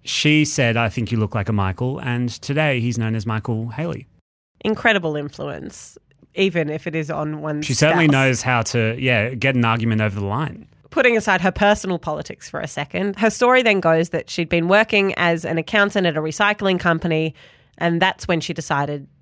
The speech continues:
Speaker 2: to enter politics. She ran for South Carolina's House of Reps in two thousand and four, and then successfully ran to become the state's Republican governor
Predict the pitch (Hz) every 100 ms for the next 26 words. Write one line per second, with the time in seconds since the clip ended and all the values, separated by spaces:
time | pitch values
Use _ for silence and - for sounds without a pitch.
0 | - - 151 147 - 151 - 196 220 240
1 | - - - - 160 151 165 165 160 175
2 | 156 170 160 - 151 151 151 147 - 151
3 | 147 147 151 160 - 156 147 - 151 160
4 | 139 143 139 - 185 214 254 330 - -
5 | - - 185 196 220 - 220 - 190 190
6 | 170 165 170 175 160 156 151 165 - 160
7 | 175 143 151 160 156 180 202 202 160